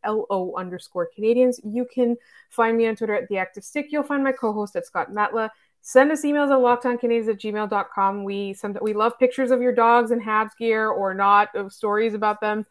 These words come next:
We love stories about how you became Canadiens fans. We love all kinds of mail. We've got a mailbag. We, we literally just got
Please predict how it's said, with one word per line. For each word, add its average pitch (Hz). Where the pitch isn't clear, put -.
We 190
love 202
stories 202
about 202
how 196
you 208
became 233
Canadiens 220
fans. 208
We 220
love 208
all 214
kinds 214
of 196
mail. 202
We've 208
got 202
a 208
mailbag. 196
We, 196
we 196
literally 202
just 196
got 175